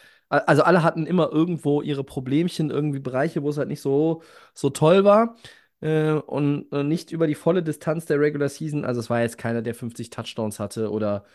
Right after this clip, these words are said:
irgendwie über fünftausend Yards geworfen hat oder, äh, sein Team zu einem fünfzehn zwei Rekord mit, äh, sieben Game-Winning <laughs> Drives geführt hat und was weiß ich, wie vielen Fourth-Quarter-Comebacks.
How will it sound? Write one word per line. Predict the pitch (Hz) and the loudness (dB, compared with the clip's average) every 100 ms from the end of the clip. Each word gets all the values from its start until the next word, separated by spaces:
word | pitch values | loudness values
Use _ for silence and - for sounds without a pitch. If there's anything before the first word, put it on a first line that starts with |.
| _ _ - | _ _ -8
irgendwie | - 117 120 | -4 -2 -2
über | 120 113 | -2 -2
fünftausend | 135 120 131 123 120 | -4 -2 2 2 2
Yards | 104 104 123 - | 2 2 0 -2
geworfen | 107 120 117 120 110 | -6 -4 -6 -8 -8
hat | 117 117 | -8 -6
oder, | 120 113 110 110 107 _ _ _ _ - | -4 -2 -2 -2 -6 _ _ _ _ -12
äh, | - 117 113 110 | -4 -2 0 -2
sein | 117 117 | -2 -6
Team | 117 131 127 | -4 -4 -4
zu | - | -4
einem | 123 117 117 113 | -2 0 0 -2
fünfzehn | 127 131 - 123 | -4 -6 -4 -4
zwei | - 120 127 135 | -2 0 2 4
Rekord | 131 - 131 127 | 2 2 -2 0
mit, | 123 - - - | -4 -6 -12 -6
äh, | 127 127 | -2 -2
sieben | 113 127 135 | -2 -4 -2
Game-Winning | 127 131 127 127 123 | 0 2 4 4 4
<laughs> | |
Drives | 120 151 143 | 4 4 0
geführt | 151 - 151 147 | -4 2 2 4
hat | 139 131 | 2 0
und | 131 131 | -4 -4
was | 127 139 | -6 -8
weiß | 135 | -10
ich, | 147 135 | -10 -6
wie | |
vielen | 131 131 | -4 -2
Fourth-Quarter-Comebacks. | - 147 - 143 135 147 156 135 | 0 -2 0 0 0 0 -2 -4